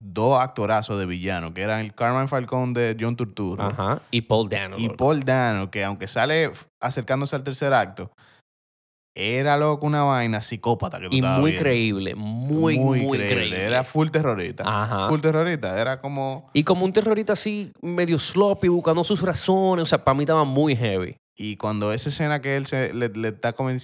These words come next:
Speaker 1: como diciendo toda la vaina en Arkham, loco, que comienza a cantar, eh, Ave María, loco.
Speaker 2: Loco, no, no, ese tipo lo hizo increíble. Pero también Paul Dano es un actorazo,
Speaker 1: Eso es
Speaker 2: no
Speaker 1: lo que estoy
Speaker 2: esperaba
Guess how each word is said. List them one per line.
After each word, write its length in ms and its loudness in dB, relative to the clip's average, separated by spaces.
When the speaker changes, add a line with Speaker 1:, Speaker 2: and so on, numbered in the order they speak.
Speaker 1:
como 220 -4
diciendo 260 -6
toda 140 -2
la 60 0
vaina 720 -4
en 440 -4
Arkham, 520 -4
loco, 420 -6
que 120 -12
comienza 320 -4
a 20 -6
cantar, 920 0
eh, 260 -4
Ave 200 0
María, 500 -2
loco. 160 -2
Speaker 2:
Loco, 360 0
no, 300 0
no, 140 2
ese 120 -4
tipo 220 0
lo 60 0
hizo 140 -4
increíble. 360 -2
Pero 220 2
también 500 0
Paul 220 4
Dano 320 4
es 100 4
un 220 4
actorazo, 580 2
Speaker 1:
Eso 160 -2
es 60 4
Speaker 2:
no 60 8
Speaker 1:
lo 40 6
que 60 2
estoy 100 6
Speaker 2:
esperaba 140 6